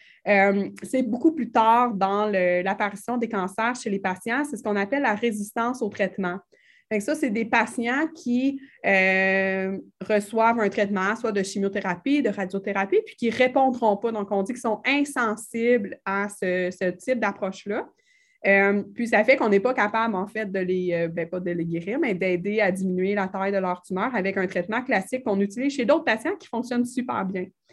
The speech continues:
Euh, puis on pense que cette résistance-là au traitement, c'est dû aux cellules souches cancéreuses.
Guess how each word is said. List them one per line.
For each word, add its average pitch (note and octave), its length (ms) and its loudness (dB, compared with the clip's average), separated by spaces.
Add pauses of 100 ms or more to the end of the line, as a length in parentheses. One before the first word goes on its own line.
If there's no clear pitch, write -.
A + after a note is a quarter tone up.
(400)
Euh, F#3 180 4
puis G#3+ 160 -2
on G3 120 4
pense F4+ 300 2
que G#3 120 2
cette G#3 220 -2
résistance-là G3+ 720 0
au B3 100 2
traitement, G#3 540 -2
c'est C4 280 -4
dû G3+ 300 0
aux A3 120 2
cellules G3 300 0
souches A#3+ 260 -4
cancéreuses. F#3+ 800 -4